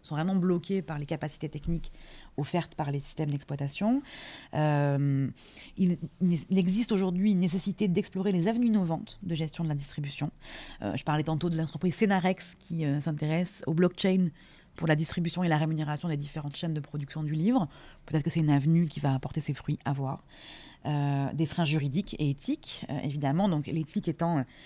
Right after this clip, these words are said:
euh, bon, freins juridiques et éthiques, éthiques à la fois du côté des récepteurs, comment est-ce que les publics vont s'emparer du numérique, mais également du côté d'Apple. Je donne un exemple souvent, mais que j'aime bien, euh, où l'O N F, donc on s'entend que c'est pas un petit producteur indépendant,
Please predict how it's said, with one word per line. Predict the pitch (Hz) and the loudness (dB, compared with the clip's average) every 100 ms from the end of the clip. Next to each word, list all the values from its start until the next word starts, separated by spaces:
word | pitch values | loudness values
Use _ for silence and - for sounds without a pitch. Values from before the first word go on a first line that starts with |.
| - - - - | -20 -20 -12 -6
euh, | - - | -6 -4
bon, | 147 | -6
freins | - 220 | -2 0
juridiques | 214 208 214 202 | 4 4 4 2
et | |
éthiques, | 190 - - | 0 0 0
éthiques | - - - | 0 0 2
à | 165 | 4
la | 175 | 4
fois | - 202 | 6 6
du | 185 175 | 6 6
côté | 196 208 | 4 4
des | 175 | 4
récepteurs, | 170 180 160 170 202 - | 2 2 2 2 2 2
comment | 160 165 | 2 2
est-ce | - | 2
que | 165 | -2
les | |
publics | 156 151 170 185 | 0 2 2 0
vont | 170 147 | -2 -4
s'emparer | 156 151 151 | -4 -2 -2
du | 151 | -2
numérique, | 151 156 170 233 | -2 0 2 2
mais | 190 | 2
également | 175 185 | 2 2
du | 214 | 2
côté | 175 180 | 0 0
d'Apple. | 170 165 - - - - - - - | 0 -2 -6 -8 -12 -16 -14 -16 -10
Je | - | 0
donne | 165 160 | 2 4
un | |
exemple | 156 156 202 202 | 4 2 0 -2
souvent, | 170 208 | -2 0
mais | 196 | 0
que | |
j'aime | 151 160 | 0 0
bien, | 160 180 220 240 - | 2 4 6 6 6
euh, | 170 | 2
où | 175 | 4
l'O | 185 196 | 6 6
N | 185 170 | 6 4
F, | - | 2
donc | 131 | -2
on | 131 | -2
s'entend | 123 151 | -4 0
que | 156 | 0
c'est | - | -2
pas | 139 151 | -2 0
un | 147 | 0
petit | 135 - | -2 -4
producteur | - 147 147 175 | -6 -4 -2 -2
indépendant, | 156 147 147 151 185 | -2 -2 -2 0 0